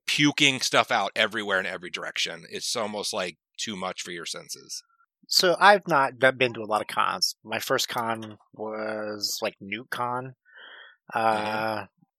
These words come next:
Speaker 2: way back with Malifaux, and then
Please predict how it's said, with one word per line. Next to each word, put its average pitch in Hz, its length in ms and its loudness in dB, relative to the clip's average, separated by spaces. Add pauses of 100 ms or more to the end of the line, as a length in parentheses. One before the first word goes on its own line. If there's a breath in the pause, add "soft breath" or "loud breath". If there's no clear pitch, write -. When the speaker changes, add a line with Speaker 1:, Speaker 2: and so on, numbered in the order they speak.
(160)
Speaker 2:
way 120 160 4
back 117 200 2
with 110 140 -12
Malifaux, 110 800 -2 (120)
and 107 160 -6
then 104 500 -8